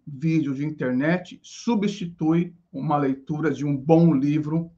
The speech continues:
que fundamenta o conceito. Porque quando você assiste um vídeo de cinco minutos, de dez minutos, ou de quinze minutos,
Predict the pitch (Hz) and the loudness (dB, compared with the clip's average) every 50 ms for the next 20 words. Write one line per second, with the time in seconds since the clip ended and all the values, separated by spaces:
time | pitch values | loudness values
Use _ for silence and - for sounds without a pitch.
0 | _ _ 160 156 151 - 160 143 139 147 143 135 131 131 131 135 127 - - 131 | _ _ -4 -4 -2 -2 -2 0 2 2 4 4 2 2 0 -4 -10 -6 -6 -8
1 | 131 - - - - - _ _ - _ _ _ _ _ _ _ _ _ _ _ | -8 -8 -14 -18 -18 -18 _ _ -20 _ _ _ _ _ _ _ _ _ _ _
2 | _ _ - 143 143 - - 160 160 - 185 180 180 180 175 165 170 - 202 208 | _ _ -6 -6 -4 0 -2 -2 0 0 0 0 2 2 2 0 0 0 -2 -2
3 | - 220 208 - 208 185 160 160 156 151 175 170 - 247 240 - 233 226 226 233 | -2 -4 -4 -2 -2 2 2 2 2 2 -2 -2 0 -2 0 2 2 4 4 4
4 | 247 247 170 - - - 139 147 139 147 143 139 147 151 156 185 208 180 147 131 | 2 2 0 -4 -12 -10 -6 0 2 2 2 2 2 0 0 0 0 0 -2 -4
5 | 110 - - - 135 123 127 123 131 160 196 208 202 - - - | -6 -6 -2 -2 -2 0 0 0 0 0 0 0 -2 -6 -14 -20